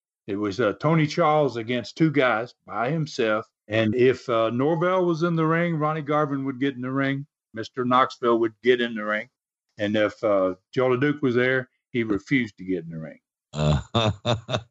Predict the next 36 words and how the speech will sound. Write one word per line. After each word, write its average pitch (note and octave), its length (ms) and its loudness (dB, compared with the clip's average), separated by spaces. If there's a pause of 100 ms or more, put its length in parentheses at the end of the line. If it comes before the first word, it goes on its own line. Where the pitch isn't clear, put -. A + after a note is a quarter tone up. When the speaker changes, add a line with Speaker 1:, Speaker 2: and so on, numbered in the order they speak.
(400)
Speaker 2:
all A#2 200 0
right. A#2+ 200 0
So C3 220 2
how B2 200 2
were C#3+ 120 -2
the G#2+ 120 -6
fans A#2 400 -2
reacting D#2+ 560 0
on C#2+ 240 2
this C#2 280 0
when F2 120 2
a, D2+ 160 2 (300)
when A#2 160 2
a, F#2+ 260 2
a G2 120 2
baby A2 460 2
face G#2 440 0 (400)
was F2+ 340 0 (240)
kind G2+ 200 2
of F2 80 -2
scared, G2 400 0
I D2 120 2
guess D2 240 -2
you'd D2 180 -2
say? C#2+ 260 0 (480)
Speaker 1:
Yeah. G#3 320 0 (320)
Yeah. A3+ 200 0
I G3 60 0
mean, F3+ 240 0
uh, E3+ 200 0 (560)
uh, C3+ 160 -4
another D#3 340 0
good D#3+ 220 -2
question, A2+ 420 -6
you D#3 140 -2
know, D#3+ 200 -4